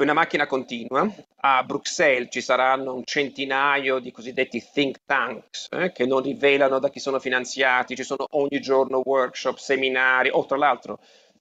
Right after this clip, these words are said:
mi sono diment-, dimenticato di fare io la mia disclosure, non lavoro per nessuna azienda, sono un accademico e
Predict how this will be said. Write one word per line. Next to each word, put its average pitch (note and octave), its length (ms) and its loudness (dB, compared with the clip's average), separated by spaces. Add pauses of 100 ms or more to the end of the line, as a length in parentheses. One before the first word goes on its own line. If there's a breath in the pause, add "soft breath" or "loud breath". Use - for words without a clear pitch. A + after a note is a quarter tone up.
(220)
mi - 60 -14
sono C3 120 -4
diment-, C3 460 -8
dimenticato C#3 580 0
di A#2+ 120 -4
fare B2 260 2
io E3+ 160 0
la C3+ 100 2
mia A#2+ 240 -2 (240 loud breath)
disclosure, B2 840 0
non D3+ 340 4
lavoro D#3+ 560 4
per D3 140 0
nessuna D3 340 -6
azienda, D3 720 0
sono C3+ 340 -8
un C3+ 60 -6
accademico C#3 1160 2
e A2+ 640 -2